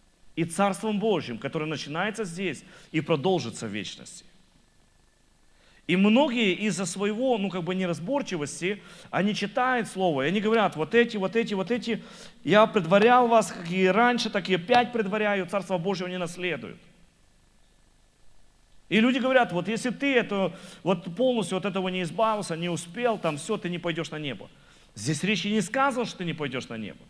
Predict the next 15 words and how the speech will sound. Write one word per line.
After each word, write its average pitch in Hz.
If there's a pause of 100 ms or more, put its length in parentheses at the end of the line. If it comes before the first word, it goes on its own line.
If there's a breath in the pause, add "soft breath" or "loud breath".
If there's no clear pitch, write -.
(540 soft breath)
Здесь 160
сказано, 220
ты 214
не 226
сможешь 202
жить 269
в 170
законах 170
Царства 151
Божьего, 135 (380 loud breath)
ты 220
не 233
можешь 240
быть 175
равноправным, 190